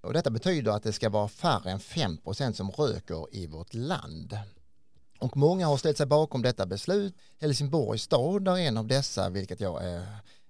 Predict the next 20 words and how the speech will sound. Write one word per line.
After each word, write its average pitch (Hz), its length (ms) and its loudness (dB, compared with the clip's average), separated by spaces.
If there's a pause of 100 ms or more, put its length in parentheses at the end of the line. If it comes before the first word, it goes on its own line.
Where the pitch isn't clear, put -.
oerhört 151 320 -2
stolt 131 380 0
över. - 360 -6 (560)
Och - 140 -4
för 156 80 2
att 147 100 0
närma 160 400 2
sig 107 400 2
rökfritt 123 440 0
tjugotjugofem 120 840 0
har 104 120 0
regeringen 123 400 2
infört, 131 500 -2 (320)
eh, 113 340 0
nu 123 160 2
tjugonitton 107 840 0
ytterligare 165 600 0
rökförbud. 147 680 -4 (140)
Bland 117 200 2
annat, 135 360 4